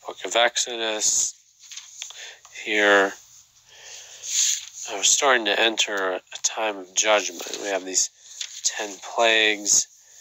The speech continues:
and so we're leaving the age of Taurus Scorpio, and we're coming to the age of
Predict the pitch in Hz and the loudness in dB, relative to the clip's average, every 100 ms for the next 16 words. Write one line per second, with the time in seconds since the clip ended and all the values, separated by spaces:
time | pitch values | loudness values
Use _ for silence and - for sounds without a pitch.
0 | - - - _ _ _ - 101 98 92 | -20 -20 -20 _ _ _ -4 0 2 4
1 | 110 101 95 - - - - - - - | 4 2 0 -4 -10 -12 -12 -14 -12 -12
2 | 107 95 123 147 123 107 98 101 101 98 | -8 0 4 4 4 0 0 0 2 0
3 | 98 - - - 107 101 - - - 123 | -4 -4 -4 0 0 4 4 2 0 -8
4 | 117 - 92 87 92 - - - - - | -8 -6 -4 -4 -6 -10 -12 -10 -10 -10
5 | - - - - 110 107 107 107 104 - | -12 -18 -20 -12 -2 2 2 2 -2 -4
6 | - 139 165 139 110 107 - 101 95 95 | 2 4 4 2 2 0 0 -4 -6 -6
7 | 101 - - _ _ - _ _ 110 107 | -8 -10 -12 _ _ -20 _ _ -12 -12
8 | - 113 107 104 104 - - - - - | -8 -2 0 2 0 0 2 2 -4 -14
9 | - - - - - 104 98 | -12 -10 -12 -14 -10 -6 -6